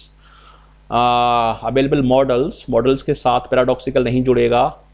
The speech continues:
by trying नहीं जुड़ेगा, ये जुड़ जाएगा। In managing dissent, देखिए यहाँ पर क्या समझाने की कोशिश कर रहे हैं, थोड़ा सा मैं डिटेल में बताता हूँ। यहाँ पर हम ये बता रहे हैं कि कौन सा मॉडल,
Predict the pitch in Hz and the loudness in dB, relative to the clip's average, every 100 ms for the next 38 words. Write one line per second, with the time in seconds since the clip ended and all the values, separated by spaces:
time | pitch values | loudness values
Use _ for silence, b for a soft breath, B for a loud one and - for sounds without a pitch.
0 | 101 101 123 151 147 135 139 131 135 127 | -6 -2 0 0 0 -2 -2 -4 -2 0
1 | 131 127 139 123 107 95 95 95 b b | 2 2 2 2 2 0 -2 -6 b b
2 | b b b b 190 254 180 139 139 175 | b b b b -2 -2 -2 0 0 0
3 | 185 226 190 131 - 101 - - - 127 | 0 0 0 -2 0 -2 -4 -14 -6 -2
4 | 196 151 135 175 185 - 185 185 151 131 | 0 0 -2 -4 -4 0 0 0 -6 -4
5 | 139 143 131 131 123 107 104 107 156 156 | -4 -2 -4 -4 -2 -2 -2 0 2 0
6 | 156 120 131 139 123 107 101 123 110 98 | -4 -2 0 0 0 -2 -2 -4 -4 -12
7 | _ b b b b - 139 160 247 247 | _ b b b b -4 0 2 0 0
8 | 240 190 196 170 175 135 113 120 139 175 | -2 -2 -2 0 0 0 0 0 0 0
9 | 226 - 226 233 - 160 180 202 214 185 | -2 -2 -2 -2 0 0 0 -2 -2 0
10 | 120 117 123 98 | 0 2 2 -2